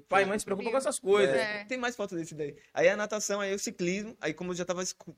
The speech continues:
Speaker 2: pretão aí de, do sol, de, isso aí foi longe, viu? São cento e oitenta quilômetros. E foi no dia, no mesmo dia, né?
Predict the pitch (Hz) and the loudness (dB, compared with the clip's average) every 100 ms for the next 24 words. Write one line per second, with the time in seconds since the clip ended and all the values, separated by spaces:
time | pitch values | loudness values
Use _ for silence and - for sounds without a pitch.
0 | - 175 - - 170 175 160 156 147 151 | -6 -6 -2 4 6 6 4 2 0 -2
1 | 147 135 - 139 143 - 135 147 165 - | -2 -4 -10 -12 -10 -2 0 0 -4 -12
2 | 131 143 185 139 131 131 143 139 _ _ | -14 -14 -12 -6 -6 -4 -8 -8 _ _
3 | _ _ _ _ _ _ 71 107 107 127 | _ _ _ _ _ _ -14 -14 -10 -6
4 | 147 143 127 165 127 135 - 156 170 - | -4 -4 -6 -8 -10 -12 -10 -10 -10 -10
5 | 180 175 165 151 123 _ _ 147 165 180 | -8 -10 -12 -14 -16 _ _ -10 -6 -4
6 | 175 139 151 190 226 185 135 165 | -4 -4 -4 -6 -8 -10 -10 -12